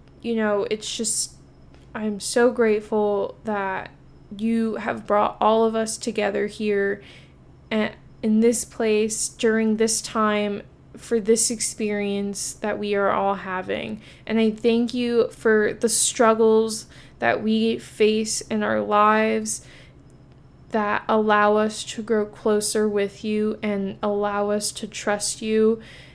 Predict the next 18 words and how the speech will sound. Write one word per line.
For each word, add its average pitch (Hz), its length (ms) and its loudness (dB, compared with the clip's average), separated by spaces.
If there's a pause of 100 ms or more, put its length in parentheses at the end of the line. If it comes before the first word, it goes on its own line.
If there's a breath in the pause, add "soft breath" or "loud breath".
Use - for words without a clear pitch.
And 208 500 -2 (1400)
I, - 240 -4
I 220 120 4
am 208 400 0
so 240 260 2
thankful 220 840 0 (100)
that - 520 -4
you 233 500 -2
have 226 300 -8
chosen 220 540 0
us - 540 -6 (420)
to 240 160 -4
be 220 300 -2
your 208 220 2
children. 202 800 -6 (640 loud breath)
In 220 140 0
Jesus' 220 440 -4
name, 220 380 -10